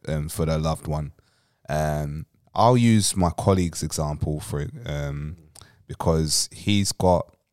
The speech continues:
basically his auntie passed away, um, and she's, basically she's got loads of money.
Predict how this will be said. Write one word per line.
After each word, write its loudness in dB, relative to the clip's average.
basically 0
his -8
auntie -2
passed -6
away, -10
um, -4
and -8
she's, -2
basically -2
she's -6
got -4
loads 0
of -6
money. -6